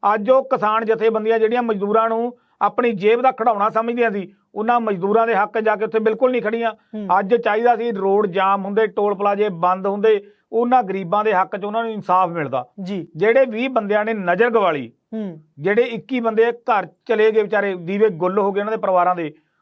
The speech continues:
Speaker 1: ਉਹਨਾਂ ਵਾਸਤੇ ਅੱਜ ਕੋਈ ਵੀ ਨਹੀਂ ਖੜਾ। ਉਹਦਾ ਵੱਡਾ ਕਾਰਨ ਹੈ
Speaker 2: ਹੂੰ।
Speaker 1: ਵੀ ਉਹ ਜਿਹੜੇ ਲੋਕ ਸੀ, ਉਹ ਦਲਿਤ ਪਰਿਵਾਰਾਂ ਨਾਲ ਸੰਬੰਧ ਰੱਖਦੇ ਸੀ।
Speaker 2: ਜੀ।
Speaker 1: ਤੇ ਦਲਿਤਾਂ ਦਾ ਹਮੇਸ਼ਾ ਰੱਬ ਰਾਖਾ ਰਿਹਾ, ਠੀਕ ਹੈ?
Speaker 2: ਹੂੰ।
Speaker 1: ਨਾ ਸਰਕਾਰਾਂ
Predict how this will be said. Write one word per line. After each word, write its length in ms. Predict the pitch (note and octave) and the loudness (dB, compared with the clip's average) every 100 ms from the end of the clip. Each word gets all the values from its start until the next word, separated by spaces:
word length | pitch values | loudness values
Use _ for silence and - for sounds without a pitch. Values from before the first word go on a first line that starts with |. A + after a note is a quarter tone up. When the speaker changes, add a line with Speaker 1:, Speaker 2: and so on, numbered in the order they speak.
| _ | _
Speaker 1:
ਉਹਨਾਂ 320 | G#3+ A3+ C4 | -4 0 2
ਵਾਸਤੇ 480 | A#3 F#3+ F3 G#3+ G#3+ | 2 0 0 -2 -2
ਅੱਜ 140 | F#3+ A3 | -2 -6
ਕੋਈ 300 | G#3+ F3+ G3 | -8 -8 -8
ਵੀ 120 | G#3 | -10
ਨਹੀਂ 120 | G3 | -10
ਖੜਾ। 280 | E3 F3+ G#3 | -4 -2 -2
ਉਹਦਾ 380 | - G#3 A3+ F3 | -4 -4 -4 -4
ਵੱਡਾ 420 | C3+ C#3 D3+ A#3+ | -10 -6 0 0
ਕਾਰਨ 360 | C#4 A#3 G3+ G#3 | 0 0 0 -2
ਹੈ 280 | E3+ C#3+ - _ - | -4 -6 -12 _ -16
Speaker 2:
ਹੂੰ। 200 | G#3 E3+ | -12 -10
Speaker 1:
ਵੀ 240 | E3 A3 A3 | -8 -8 -4
ਉਹ 220 | A3 A3+ A#3 | 2 4 4
ਜਿਹੜੇ 240 | G#3+ A3+ | 4 2
ਲੋਕ 360 | G3+ F3 E3 - | 2 -2 -6 -10
ਸੀ, 220 | G#3 A3+ | -12 -8
ਉਹ 120 | - D3 | -4 -4
ਦਲਿਤ 420 | D#3 G3+ A#3 A#3 | 0 2 2 0
ਪਰਿਵਾਰਾਂ 400 | A3 G3+ F#3 F#3 | -4 0 0 0
ਨਾਲ 100 | F#3+ | -4
ਸੰਬੰਧ 280 | D#3 E3+ G3+ | -4 -2 -2
ਰੱਖਦੇ 320 | F#3 F3 F3+ | -2 -4 -6
ਸੀ। 160 | F#3+ G3+ _ F#3 | -10 -20 _ -14
Speaker 2:
ਜੀ। 240 | F3+ E3+ D#3+ _ - | -10 -10 -14 _ 0
Speaker 1:
ਤੇ 200 | A#3 A3 | 4 2
ਦਲਿਤਾਂ 580 | D#3+ F#3 F#3 G3 A3 G#3 | 0 -4 -4 -2 -2 0
ਦਾ 260 | F#3+ F#3 | 0 0
ਹਮੇਸ਼ਾ 300 | F3 E3+ F#3 | -4 -6 -4
ਰੱਬ 280 | F3 D#3 C#3+ | 0 -2 0
ਰਾਖਾ 320 | E3 C#3+ D#3+ | -2 -2 -4
ਰਿਹਾ, 260 | C#3+ B2+ D#3 _ _ _ _ _ _ _ | -4 -6 -8 _ _ _ _ _ _ _
ਠੀਕ 200 | D3+ D#3+ | -8 -4
ਹੈ? 200 | F#3 F#3 _ _ G3 | -4 -4 _ _ -14
Speaker 2:
ਹੂੰ। 140 | F3+ | -4
Speaker 1:
ਨਾ 180 | E3 F#3+ | 0 0
ਸਰਕਾਰਾਂ 680 | F#3+ E3+ - D#3+ F3 G3 | -2 -6 -2 0 2 -2